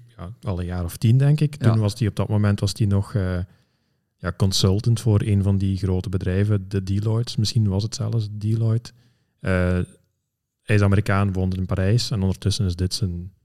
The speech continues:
Speaker 1: zijn job, hè.
Speaker 2: Ja.
Speaker 1: Ondertussen woont hij in Amsterdam.
Speaker 2: Ja, dat zag ik, want in een van de reviews zat een, eh, een map van Amsterdam.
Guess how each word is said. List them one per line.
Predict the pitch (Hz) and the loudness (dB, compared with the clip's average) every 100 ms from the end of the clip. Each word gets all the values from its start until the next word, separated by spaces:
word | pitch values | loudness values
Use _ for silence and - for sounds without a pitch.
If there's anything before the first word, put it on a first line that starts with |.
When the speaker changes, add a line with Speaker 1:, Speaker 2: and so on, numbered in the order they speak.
| _ _ _ | _ _ _
Speaker 1:
zijn | - 90 | -8 -6
job, | 82 85 - | -2 -2 0
hè. | 104 123 - _ _ - - - - | 0 -2 -8 _ _ -20 -20 -20 -4
Speaker 2:
Ja. | - 120 | 0 4
Speaker 1:
Ondertussen | 139 107 - 110 107 | 4 4 2 0 0
woont | 98 | 0
hij | 101 | -2
in | 101 95 | -4 -2
Amsterdam. | 92 - 90 85 87 - _ _ _ _ - - | -2 -4 -8 -10 -14 -16 _ _ _ _ -18 0
Speaker 2:
Ja, | 110 - | 0 2
dat | 127 | 2
zag | 107 95 | 4 4
ik, | 135 | 2
want | 107 110 - | 2 0 2
in | 113 - | 2 6
een | 127 | 6
van | 123 | 8
de | 117 | 6
reviews | 104 113 123 135 - | 6 4 6 4 2
zat | - 107 101 - | -2 -2 -2 0
een, | 104 98 | 0 2
eh, | 98 90 - | 0 0 -2
een | - 98 92 95 | -2 0 0 0
map | 104 104 110 - | 2 2 2 0
van | - 113 - | 0 -2 -2
Amsterdam. | 104 - 110 95 104 | -4 -4 -4 -2 -2